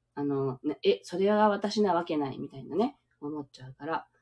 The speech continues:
でもやっぱり全てを作っているのは自分なんだっていうね、確認ができて、すごく今日はね、あ、いい朝だなと思っているんですね。はい。というわけで紹介させていただきました。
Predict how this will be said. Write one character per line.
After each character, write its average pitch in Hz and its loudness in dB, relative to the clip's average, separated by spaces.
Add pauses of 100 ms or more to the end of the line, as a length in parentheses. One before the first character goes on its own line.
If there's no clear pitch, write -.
(180)
で 285 4
も 277 6
や 190 2
っ - -10
ぱ 240 4
り 196 2
全 175 0
て 143 -10
を 127 -4
作 - -20
っ - -20
て - -14
い 139 -6
る 156 -8
の 190 -2
は 233 2
自 180 -6
分 151 -6
な 135 -6
ん - -16
だ - -14
っ - -20
て - -16
い 135 -6
う 160 -2
ね、 190 -2 (320)
確 147 -10
認 143 -2
が 139 -8 (260)
で 160 -6
き - -16
て、 127 -6
す - -10
ご 151 -6
く 135 -8 (240)
今 151 -4
日 135 -4
は - -10
ね、 117 -10
あ、 135 -10
い 165 -6
い 120 -8
朝 139 -16
だ 120 -16
な 135 -8
と 135 -18
思 131 -12
っ 131 -14
て - -20
い 127 -12
る 127 -8
ん - -14
で - -20
す - 0
ね。 254 4 (340)
は - -8
い。 - -10 (160)
と 131 -14
い 135 -8
う 127 -8
わ 127 -12
け 123 -6
で 170 2
紹 175 -4
介 139 -6
さ 147 -10
せ - -14
て 147 -6
い 143 -8
た 147 -6
だ 143 -4
き 143 -10
ま 151 -4
し - -16
た。 - -10